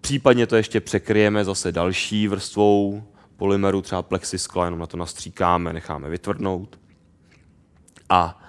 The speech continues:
eh, v tomhle místě tedy po-, měříme. Velmi jednoduše, když potom ten, tady ten konec máme upevněný, tento konec toho, té naší tyčinky ohýbáme dolů, tak, eh, vše, co je na povrchu té tyčinky, tak je pod tahem.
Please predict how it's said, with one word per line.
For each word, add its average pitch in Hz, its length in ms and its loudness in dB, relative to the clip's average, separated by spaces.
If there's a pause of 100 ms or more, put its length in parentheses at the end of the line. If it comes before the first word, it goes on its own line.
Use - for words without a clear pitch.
(440)
eh, - 60 -18 (420)
v - 180 -18
tomhle 101 320 0
místě 95 300 -4
tedy 87 200 -2
po-, - 280 -16 (260)
měříme. 104 800 -4 (880)
Velmi 123 400 6
jednoduše, 120 680 2
když 113 200 -4
potom 107 400 -2
ten, 110 220 0 (340)
tady 107 200 2
ten 107 160 -4
konec 104 260 -4
máme 90 280 -4
upevněný, 117 800 -2 (500)
tento 123 320 4
konec 120 480 0
toho, 101 340 -4
té 98 140 -6
naší 101 280 -4
tyčinky 95 520 -6
ohýbáme 90 640 2
dolů, 104 420 2 (440)
tak, 90 340 -2
eh, 90 340 4
vše, 117 360 0
co - 240 -2
je 98 80 2
na 90 140 0
povrchu 131 500 2
té 104 200 4
tyčinky, 101 580 -2
tak 92 220 -4
je 90 80 0
pod - 400 -6
tahem. 95 680 2